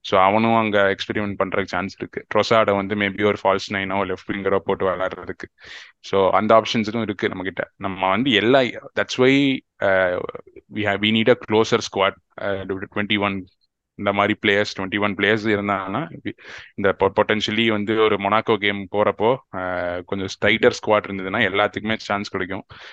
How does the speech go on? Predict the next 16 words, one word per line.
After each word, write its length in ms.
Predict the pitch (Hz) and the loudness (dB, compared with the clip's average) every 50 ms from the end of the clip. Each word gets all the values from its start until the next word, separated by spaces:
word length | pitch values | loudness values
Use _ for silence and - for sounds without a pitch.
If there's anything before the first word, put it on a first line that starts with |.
| - _ | -20 _
எல்லாருமே 480 | - 95 98 101 104 101 104 107 113 117 | -2 0 2 2 2 2 2 2 2 2
they 120 | 107 101 | 2 0
can, 220 | - - 101 92 90 87 87 87 | -2 -2 -4 -4 -4 -4 -4 -2
uh, 440 | 87 87 87 80 80 - - - - - - _ | -2 -2 -2 -4 -4 -6 -6 -6 -8 -10 -12 _
know, 140 | - 98 107 104 - | -4 -4 -4 -4 -6
know 200 | 95 92 98 101 101 101 98 | -6 -2 0 0 0 0 2
the, 140 | 101 101 98 95 90 95 92 | 2 4 4 4 2 0 -2
their 200 | - 98 95 92 | -4 -4 -4 -2
roles. 380 | 92 92 85 98 98 98 - - - - _ | -2 -2 -2 -2 -4 -4 -4 -8 -12 -12 _
So, 180 | - - 107 98 | -4 0 2 2
அந்த 180 | 104 101 101 | 2 2 0
மாதிரி 220 | 101 113 113 113 107 | 0 0 0 0 -2
இன்ஜுரிஸ் 400 | 104 113 117 110 110 107 - - | 0 -2 -2 -2 -2 -4 -4 -4
வந்தாலுமே 520 | 104 101 101 101 101 95 95 101 113 117 117 117 107 101 98 92 87 92 92 92 90 82 _ | -4 -2 0 0 -2 -2 -2 -4 -6 -6 -6 -6 -8 -8 -8 -8 -8 -8 -10 -10 -12 -14 _
இந்த 200 | - - - 92 90 90 87 _ _ _ - - _ _ _ _ | -20 -6 -4 -2 -2 -2 -6 _ _ _ -20 -20 _ _ _ _
இவன், 260 | - 101 101 98 101 | -4 -2 -2 -2 -2